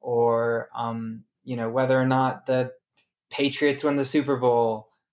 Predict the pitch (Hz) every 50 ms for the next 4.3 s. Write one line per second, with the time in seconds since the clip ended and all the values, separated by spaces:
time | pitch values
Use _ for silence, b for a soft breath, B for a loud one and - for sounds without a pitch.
0 | _ _ _ - 123 120 120 120 117 120 120 117 117 113 117 127 127 127 127 131
1 | 123 120 123 117 - - - 123 113 120 117 113 117 117 113 113 117 113 - -
2 | - - - - 120 113 110 110 110 110 113 110 113 - - 120 - 120 - 117
3 | 113 117 113 - - 113 110 113 113 113 113 110 - 120 113 113 - 117 113 113
4 | 110 113 110 107 -